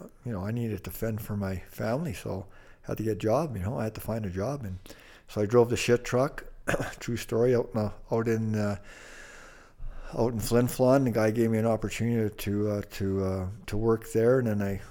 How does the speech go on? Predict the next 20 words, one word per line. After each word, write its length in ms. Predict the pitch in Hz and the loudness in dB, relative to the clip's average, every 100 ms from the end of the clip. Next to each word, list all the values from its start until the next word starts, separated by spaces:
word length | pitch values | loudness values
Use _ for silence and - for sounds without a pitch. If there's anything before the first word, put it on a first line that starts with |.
| - | -4
worked 240 | 107 104 104 | -4 -2 -4
at 80 | |
the 80 | 104 | -6
school 260 | - 117 113 | -6 -2 -2
division, 400 | 110 117 123 139 | 0 0 0 -2
and 80 | 98 | -2
I 120 | 101 | 0
also 260 | 104 - | 2 2
worked 260 | 104 104 104 | 2 0 -2
at 120 | 98 | -4
the 60 | 98 | -2
rink. 260 | 101 90 | -2 -2
They 100 | 98 | -4
gave 160 | 98 101 | -2 -2
me 80 | 98 | -2
a 80 | 92 | -4
job 280 | 95 95 98 | -2 -2 -4
at 100 | - | -6
the 80 | |
rink, 380 | 92 95 92 - | -4 -2 -4 -10